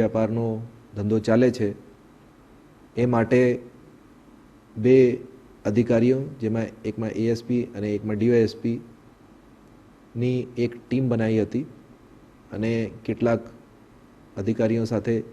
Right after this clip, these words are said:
બંને જગ્યા એક સાથે જ રેડ કરી હતી. એમાં કુલ છ જે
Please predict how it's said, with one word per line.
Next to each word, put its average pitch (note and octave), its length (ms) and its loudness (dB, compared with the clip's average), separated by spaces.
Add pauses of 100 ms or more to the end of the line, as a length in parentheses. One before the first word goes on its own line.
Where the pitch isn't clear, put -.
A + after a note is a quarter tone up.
(1800)
બંને A2+ 400 2 (100)
જગ્યા A#2+ 400 2 (1300)
એક A#2+ 220 0
સાથે A#2+ 280 2 (120)
જ - 20 -4 (100)
રેડ A2+ 240 2
કરી A#2+ 200 4
હતી. A2 240 -2 (1300)
એમાં A#2+ 300 0 (1040)
કુલ C3+ 180 4 (1080)
છ - 20 -12 (960)
જે A#2+ 100 4